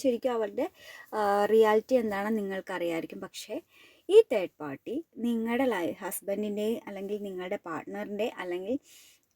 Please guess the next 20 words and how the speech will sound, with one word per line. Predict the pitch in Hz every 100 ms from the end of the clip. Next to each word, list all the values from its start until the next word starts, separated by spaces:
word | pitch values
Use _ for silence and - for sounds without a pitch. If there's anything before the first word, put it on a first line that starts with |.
| -
ആ, | 180 180 175 165 165 175
എന്താ | 180 202 190
പറയുക, | 170 - -
നിങ്ങളുടെ | 202 233 247 254 196
ലൈഫിൽ | 180 196 262 233 175
നിന്ന്, | 151 151 330 - _ _ _ _ _ _ _ -
ആ, | 202 202 202 190
വളരെ | 247 269 302 349
വേഗം | 320 277 269 277 -
ഒഴിഞ്ഞു | 226 226 240 254
പോകുമോ | 226 196 208 214
എന്ന് | 220
ചോദിച്ചാൽ | 190 170 - 160 135 165 - _ _ _ _ _ _ _ _ _ _ -
ഇല്ല, | 269 208 -
കാലതാമസം | 262 240 226 202 180 -
എടുക്കും. | 180 175 208 247
ഏകദേശം | 262 262 190 175 - 254 339 _ _
ഒരു, | - 247 262 311 - - - -
ഒരു | 302 349 370
വർഷ | 302 269 -